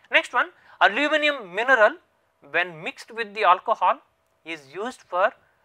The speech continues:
heavy grey iron castings. Next one, there is another min-, mineral, lamellar aluminum silicate,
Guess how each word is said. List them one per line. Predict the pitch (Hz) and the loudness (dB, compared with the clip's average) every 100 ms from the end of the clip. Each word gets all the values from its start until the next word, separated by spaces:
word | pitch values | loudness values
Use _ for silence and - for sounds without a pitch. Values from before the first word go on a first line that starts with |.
| _ _ _ | _ _ _
heavy | - 214 233 240 | -6 -6 -6 -8
grey | 147 185 190 185 | -8 -8 -8 -6
iron | 160 160 160 - | -8 -6 -10 -10
castings. | 127 123 _ 113 _ _ _ _ _ _ _ _ _ _ _ - | -12 -12 _ _ _ _ _ _ _ _ _ _ _ _ _ -4
Next | 320 - | -4 0
one, | 254 330 _ _ | -2 -2 _ _
there | 202 311 | -2 0
is | 247 | 2
another | 233 302 320 254 | 2 4 4 2
min-, | 240 220 202 | -4 -4 -4
mineral, | 226 226 214 185 320 - _ _ | -4 -4 -2 -2 -2 -8 _ _
lamellar | 135 175 240 285 277 294 294 170 | 0 4 4 4 4 4 4 -4
aluminum | 190 196 202 202 | -4 -4 -8 -10
silicate, | - 175 170 208 | -10 -14 -8 -8